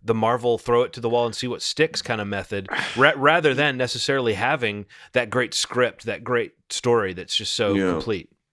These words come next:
Speaker 2: All of these characters had to, uh,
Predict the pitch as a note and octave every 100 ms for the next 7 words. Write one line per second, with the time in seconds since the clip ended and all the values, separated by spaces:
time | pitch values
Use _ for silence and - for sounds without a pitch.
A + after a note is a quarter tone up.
0 | _ _ - - D#3+ G#3+ C4 A#3 G3 -
1 | D3 C#3+ C3 B2+ G#2+ - - - - A#2
2 | A#2 A2 - - - G2+ F2+ E2+ F#2+